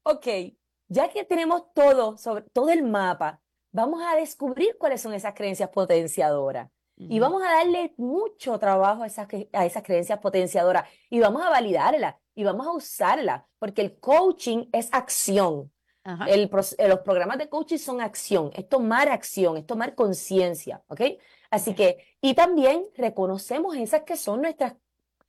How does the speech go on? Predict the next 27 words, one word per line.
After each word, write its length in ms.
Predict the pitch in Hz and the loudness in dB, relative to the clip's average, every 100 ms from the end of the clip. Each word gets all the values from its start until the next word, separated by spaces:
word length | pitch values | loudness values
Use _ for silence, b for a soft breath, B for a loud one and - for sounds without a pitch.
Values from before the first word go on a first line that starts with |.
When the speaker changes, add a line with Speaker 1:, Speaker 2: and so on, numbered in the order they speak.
| _ _ | _ _
Speaker 1:
creencias 460 | 233 208 214 302 285 | 0 2 2 0 0
limitantes, 720 | 254 208 190 190 370 427 190 | 2 0 0 0 0 -4 -4
¿verdad? 280 | 160 147 190 | -2 0 2
Speaker 2:
Correcto. 380 | 320 - - 165 | 0 -2 -12 -20
Ujú. 240 | - 185 208 | -14 -10 -4
Speaker 1:
Y 80 | 262 | 2
las, 200 | 240 233 _ - | 2 0 _ -4
y 100 | 202 | 0
las 180 | 175 160 | 0 0
reconocemos, 960 | 160 160 139 139 - 156 170 294 480 - _ _ | -4 -4 -6 -8 -4 -2 0 0 -2 -8 _ _
las 220 | 175 180 | 0 0
hacemos 360 | 190 - 165 202 | 0 -4 -4 -2
parte 320 | - 170 175 180 | 0 0 2 2
de 100 | 165 | 2
nosotros 320 | 156 160 240 | -2 -8 -8
porque 200 | 339 294 | -6 -6
están 280 | - 190 196 | -2 -2 -2
ahí 160 | 196 | -4
por 220 | 202 208 156 | -2 -2 0
Speaker 2:
Están 140 | 147 175 | 0 -2
Speaker 1:
algo, 180 | 226 370 | 0 -2
Speaker 2:
ahí. 220 | 190 196 _ _ | -4 -14 _ _
Ujú. 140 | 180 | -2
Speaker 1:
¿ok? 160 | 208 - 294 381 _ _ - | 0 2 2 0 _ _ -4
Las 220 | 208 214 | -2 0
Speaker 2:
Te 80 | |
pre-, 100 | 185 | 2